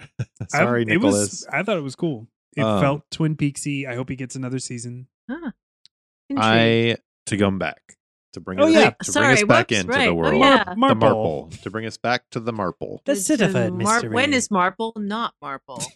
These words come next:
Speaker 1: <laughs> I also had the
Speaker 3: Right now.
Speaker 1: issue
Speaker 3: Right now
Speaker 1: of
Speaker 3: is when.
Speaker 1: English people saying things that I can't understand. But with this
Speaker 3: You have an
Speaker 1: specific
Speaker 3: issue with that?
Speaker 1: episode,
Speaker 3: Are you gonna
Speaker 1: <laughs> yeah,
Speaker 3: tell
Speaker 1: I,
Speaker 3: them?
Speaker 1: I have a major issue.
Speaker 3: <laughs>
Speaker 1: With this specific episode, though,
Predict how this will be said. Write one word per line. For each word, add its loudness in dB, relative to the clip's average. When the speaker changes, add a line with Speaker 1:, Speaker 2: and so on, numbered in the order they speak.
Speaker 1:
<laughs> -8
I 4
also 4
had 2
the -6
Speaker 3:
Right 2
now. 0
Speaker 1:
issue -6
Speaker 3:
Right -2
now -4
Speaker 1:
of -10
Speaker 3:
is -14
when. -16
Speaker 1:
English -2
people -4
saying -8
things -10
that -6
I -6
can't -12
understand. -10
But 0
with -6
this 0
Speaker 3:
You 2
have 2
an 0
Speaker 1:
specific -2
Speaker 3:
issue 0
with -2
that? -4
Speaker 1:
episode, -8
Speaker 3:
Are -6
you 0
gonna -2
Speaker 1:
<laughs> -2
yeah, -2
Speaker 3:
tell 0
Speaker 1:
I, -8
Speaker 3:
them? -4
Speaker 1:
I 4
have 2
a 0
major 2
issue. -6
Speaker 3:
<laughs> -20
Speaker 1:
With 4
this 6
specific 2
episode, 4
though, 4